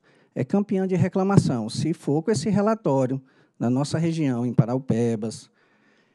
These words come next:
é, região de Marabá, isso aí não vai dar certo. Também somos contra essa situação do, do, dos carros que são quebrados, da pessoa que sobe na escada e o rapaz, o dono da casa, vai lá,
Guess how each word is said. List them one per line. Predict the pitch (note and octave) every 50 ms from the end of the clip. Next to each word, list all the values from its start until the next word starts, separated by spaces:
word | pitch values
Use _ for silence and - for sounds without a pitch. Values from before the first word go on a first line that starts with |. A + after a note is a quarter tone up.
| _ _ _ _ _ -
é, | - G#2+ A#2 A#2+ B2+ C3 C3 A#2+ A#2+ B2 A#2 G#2+ G2+ G2 F2+ - _ _ -
região | B2 B2+ C#3+ C3 C#3+ C#3+
de | C#3 C3
Marabá, | C3+ C#3 C#3 C3+ B2 A2+ G#2 A#2 A#2+ A#2+ B2+ C3 C#3 E3 G3 - - - - - _ _ _ _ _ _ _ -
isso | - - - C3
aí | B2+ C3
não | C#3+ C#3+
vai | C#3+ C#3
dar | D#3 G3 G3
certo. | - - C#3+ B2 A#2+ A2+ A#2 - -
Também | - C#3+ C3+ D3 F3 F3+
somos | - G#3 G3+ G#3 F#3+ -
contra | - - F3+ F#3 F#3+ F#3+ - G3+ G3 - _ - - - - - - - _ _ -
essa | - D#3 F3 F3 E3
situação | - - - F3+ E3+ E3 - - E3+ E3 E3+ E3+ E3
do, | D#3+ D#3 D3 C#3 C3
do, | B2+ C#3 C3 A#2 - -
dos | D3+ D3+ - -
carros | - - E3 E3+ E3+ E3 D#3+ D3+ - -
que | - D#3 C#3+
são | C#3 B2+ - D#3 D#3 D3+ C#3 B2+ A#2 A#2+ B2 _ _ _ _ _ _ -
quebrados, | - F#3+ F#3 F3 E3 E3 E3 E3 D#3+ C#3+ C#3+ C3+ C3
da | - C3+
pessoa | C3 - D#3 C#3 - F3+ D#3
que | -
sobe | - F3 E3 E3 E3
na | E3+
escada | E3+ - - - - E3+ E3 E3 E3 D3+ D#3+ D#3
e | D3+ D3 D3+
o | D3+ D3
rapaz, | C#3+ D#3+ D#3 - - D#3 D#3 D3+ C#3
o | D3+ D3
dono | C#3 D#3 D#3 D#3+ D#3
da | D#3+ C#3+ -
casa, | - D3 D3+ D3 C#3 C#3+
vai | D3 D3+ D3
lá, | D3 D3 C#3+ C#3+ C3+ C3